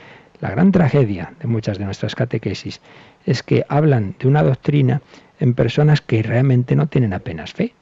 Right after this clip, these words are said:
Entonces, si no tienen fe, pues es como que el que aprende historia, que existió Julio César. Muy bien, existió Julio César, pero no se le va a ocurrir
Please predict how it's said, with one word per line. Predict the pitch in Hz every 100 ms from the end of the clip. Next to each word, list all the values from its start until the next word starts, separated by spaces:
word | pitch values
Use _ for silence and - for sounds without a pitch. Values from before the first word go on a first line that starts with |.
| _
Entonces, | - 90
si | 95
no | 95
tienen | 117 113 123
fe, | 139 170 -
pues | - 104
es | 110
como | 127 123
que | - 110 104 101
el | 107
que | 113
aprende | - 127 117
historia, | 92 - 131 117 110 - - - -
que | -
existió | 113 - 123
Julio | 113 104 95
César. | 156 143 92
Muy | 101 90
bien, | 107
existió | 101 98 - 104
Julio | - 87
César, | 82 139 - 95
pero | 87 90
no | 95
se | 107
le | 101
va | 101
a |
ocurrir | 98 98 104 107